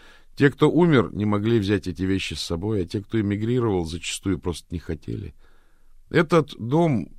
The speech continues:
ну, за вычетом моей квартиры, насквозь прохламился». «Прохламился?» — не поняла девушка. «Вы же знаете, что такое хлам.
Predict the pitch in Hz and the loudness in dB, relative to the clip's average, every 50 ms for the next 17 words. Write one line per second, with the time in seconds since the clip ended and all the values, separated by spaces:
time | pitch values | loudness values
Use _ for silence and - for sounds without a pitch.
0 | - - - - - - - 139 120 123 123 110 - - - 98 87 90 92 101 | -16 -16 -12 -12 -8 -4 -2 0 0 0 -2 -2 -4 -6 -4 -4 -2 0 0 0
1 | 104 104 92 - 95 90 87 82 - 107 107 98 95 82 50 50 - 101 110 110 | 0 -2 -2 -4 -4 -4 -4 -4 -4 -4 -4 -2 -4 -4 -6 -8 -6 -4 -4 -6
2 | - - - 131 131 127 - - - - - - - 90 85 - 90 90 90 90 | -6 -4 -2 0 0 0 0 -4 -8 -14 -12 -8 -6 -6 -4 -4 -4 -2 -2 -2
3 | 87 85 82 76 - - - 82 - - - - - - - - - - - _ | -2 -4 -6 -8 -10 -12 -16 -16 -18 -18 -20 -20 -20 -20 -20 -20 -20 -20 -20 _
4 | - - - - - - - - - - - 82 87 - - 76 73 71 87 101 | -20 -20 -20 -20 -20 -20 -20 -20 -18 -12 -8 -8 -8 -8 -8 -10 -8 -6 -6 -6
5 | 175 185 - - 202 - - - - - - - - - - - - - - 80 | -6 -8 -10 -12 -14 -14 -16 -18 -20 -20 -20 -20 -20 -20 -20 -20 -18 -14 -12 -10
6 | 80 71 73 76 82 78 78 78 76 73 - - - - - - - - - - | -10 -8 -6 -6 -6 -4 -4 -4 -6 -6 -8 -10 -14 -18 -20 -20 -20 -20 -20 -20
7 | - - - - - - 127 165 175 165 175 180 185 220 208 165 127 - - - | -20 -20 -18 -12 -6 0 2 4 6 6 6 6 6 6 6 6 4 2 -2 -2
8 | 131 110 110 - - 104 95 78 64 - - - 113 107 90 82 65 50 - | 0 0 -2 -2 -2 -2 -2 -2 -4 -8 -6 -4 -2 -2 -2 -2 -6 -10 -14